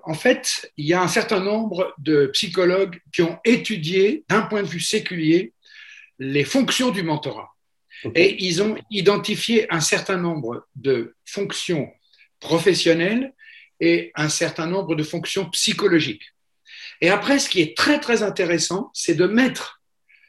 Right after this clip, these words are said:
Speaker 1: en, en face à face les fonctions mentorales de Cram et Ivanage et de regarder comment Jésus a fait. Et on s'aperçoit d'une parfaite, euh, euh, comment, synthèse. Alors,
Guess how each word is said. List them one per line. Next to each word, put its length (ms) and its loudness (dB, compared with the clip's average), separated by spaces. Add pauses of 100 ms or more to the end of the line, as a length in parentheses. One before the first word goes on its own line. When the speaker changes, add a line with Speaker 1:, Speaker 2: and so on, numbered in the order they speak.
(260)
Speaker 1:
en, 560 0
en 100 -6
face 380 -2
à 60 2
face 640 -8 (320)
les 240 4
fonctions 760 -2
mentorales 760 -2 (160)
de 400 -14
Cram 340 0
et 80 8
Ivanage 720 2
et 80 6
de 80 8
regarder 460 6
comment 260 2
Jésus 380 0
a 100 -4
fait. 280 -6 (480)
Et 100 2
on 100 2
s'aperçoit 760 0 (300)
d'une 460 -2
parfaite, 500 -2 (140)
euh, 640 0 (560)
euh, 120 -4
comment, 320 -4
synthèse. 580 2 (640)
Alors, 440 2